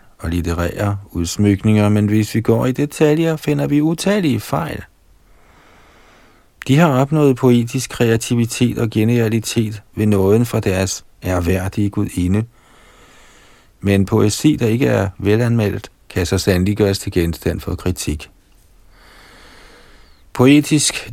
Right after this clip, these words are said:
dygtighed, brugt med nøje overvejelse, er meget ren, og med metaforer og analogier er den blændende. Efter at have hørt herren Chaitanya Mahaprabhus forklaring, var mesterdigteren ramt af forundring.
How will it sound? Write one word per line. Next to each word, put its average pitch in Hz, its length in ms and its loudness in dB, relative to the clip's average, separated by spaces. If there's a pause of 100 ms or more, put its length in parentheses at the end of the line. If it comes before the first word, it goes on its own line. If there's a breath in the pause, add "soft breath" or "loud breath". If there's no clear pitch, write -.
dygtighed, 123 680 4 (480 loud breath)
brugt 107 340 2
med 120 100 4
nøje 101 400 4
overvejelse, 95 800 0
er 92 100 0
meget 87 340 0
ren, 87 460 -4 (100)
og 85 140 -4
med 87 180 -2 (100)
metaforer 101 760 0 (100)
og 85 200 -6 (160)
analogier 92 760 2 (480 soft breath)
er 82 120 -2
den 82 140 2
blændende. 80 520 0 (1600 soft breath)
Efter 104 380 2
at - 120 0
have 98 180 4
hørt 107 240 4
herren 95 240 2
Chaitanya 95 420 0
Mahaprabhus 98 760 0
forklaring, 95 580 -2
var 98 80 -2
mesterdigteren 87 880 -2
ramt 80 360 -2
af 90 80 -8
forundring. 90 680 -4